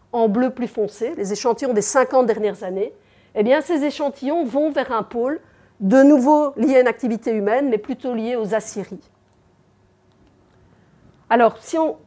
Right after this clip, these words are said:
si on continue pour, euh, voir un petit peu l'identification des sources, on peut utiliser des traceurs isotopiques.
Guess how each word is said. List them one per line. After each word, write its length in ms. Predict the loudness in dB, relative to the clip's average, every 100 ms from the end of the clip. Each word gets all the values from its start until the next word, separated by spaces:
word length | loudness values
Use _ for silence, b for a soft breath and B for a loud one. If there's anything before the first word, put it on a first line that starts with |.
| -20
si 180 | -8 -4
on 100 | -2
continue 440 | -2 0 2 2
pour, 220 | 0 -6
euh, 180 | -6 -4
voir 140 | 0
un 100 | 0
petit 140 | 0 -2
peu 120 | -2
l'identification 720 | 0 2 0 -2 -2 -2 -2
des 80 | -4
sources, 420 | -4 0 0 -2
on 80 | -8
peut 140 | -4 -4
utiliser 420 | -2 -2 -2 0
des 140 | -2
traceurs 480 | -2 -6 -4 -4 -4
isotopiques. 720 | -4 -6 -8 -4 -4 -4 -10